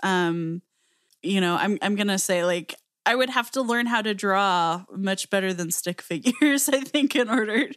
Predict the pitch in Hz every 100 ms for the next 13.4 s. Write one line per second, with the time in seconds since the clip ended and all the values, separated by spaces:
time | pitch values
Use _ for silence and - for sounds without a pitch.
0 | - - - - 208 220 226 220 143 196
1 | 214 190 - - - - 220 269 240 226
2 | 214 208 202 214 208 208 196 196 - -
3 | - - 190 185 190 226 185 175 - 196
4 | 196 - 196 196 190 185 185 180 180 -
5 | - _ _ - - - - 90 50 50
6 | - - 196 190 185 185 180 175 180 98
7 | - - _ _ 196 190 190 208 - -
8 | - 208 208 - - 208 190 240 - 381
9 | 466 - - - - - 233 247 - 233
10 | 233 214 202 196 196 - 220 202 190 -
11 | 190 180 175 - - 190 190 180 185 196
12 | 202 - 190 - 175 - 185 175 175 170
13 | 185 185 - 180